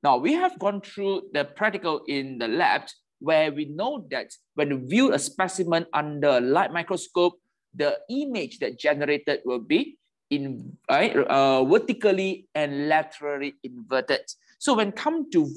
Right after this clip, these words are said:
when we view the specimen, particularly the leaf, you need to know how to orientate your specimen so that when the question asks us to draw the lamina, right, the, or the leaf blades,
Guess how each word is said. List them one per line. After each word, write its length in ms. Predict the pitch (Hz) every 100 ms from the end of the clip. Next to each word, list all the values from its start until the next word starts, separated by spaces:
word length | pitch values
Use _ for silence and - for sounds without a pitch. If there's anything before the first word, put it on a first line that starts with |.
| -
when 280 | 101 156 156
we 100 | 143
view 480 | 135 160 262 156 196
the 240 | - 143 135
specimen, 600 | 135 - 214 220 170 143
particularly 540 | 147 - 165 160 160 151
the 140 | 143
leaf, 380 | 131 254 165 202 _ _ _
you 100 | 180
need 240 | 202 277 -
to 80 |
know 240 | 160 170 175
how 300 | - 202 214
to 60 | 170 -
orientate 720 | 135 151 180 - - 170 - -
your 360 | 131 120 143 185
specimen 680 | - - 143 - 127 139 240 _ _
so 480 | - - - 285 220 180
that 200 | 160 - - _ - -
when 560 | 131 131 160 160 156
the 80 | 143
question 440 | - 233 - 214 -
asks 200 | 185 180
us 140 | - 170
to 100 | 139
draw 640 | 120 160 262 147 190 214 - _
the 100 | 147
lamina, 580 | 139 135 143 262 254 127 - -
right, 100 | 202
the, 120 | 175
or 120 | 107 131
the 120 | 127
leaf 220 | 147 269
blades, 360 | 131 151 147